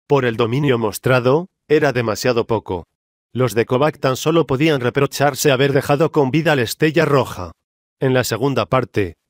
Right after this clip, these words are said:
el Estrella Roja trató de sacudirse un poco el control local adelantando su primera línea de presión, pero replegándose con velocidad. No le dio sus frutos y el Bayern tuvo varias ocasiones para aumentar la cuenta.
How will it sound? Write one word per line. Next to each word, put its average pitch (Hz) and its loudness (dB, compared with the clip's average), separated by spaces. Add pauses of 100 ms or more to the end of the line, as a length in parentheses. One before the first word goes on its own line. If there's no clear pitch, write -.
el 107 -4
Estrella 131 0
Roja 160 0
trató 127 0
de 151 0
sacudirse 120 -2
un 104 -2
poco 123 0
el 110 -2
control 110 -2
local 139 0
adelantando 135 0
su 139 -4
primera 139 0
línea 117 0
de 117 -2
presión, 143 0 (240)
pero 120 0
replegándose 113 0
con 107 0
velocidad. 107 -2 (460)
No 107 -2
le 131 2
dio 135 0
sus 117 -6
frutos 160 -2
y 143 4
el 123 0
Bayern 127 0
tuvo 160 0
varias 151 2
ocasiones 147 0
para 113 0
aumentar 113 0
la 110 -2
cuenta. 113 -2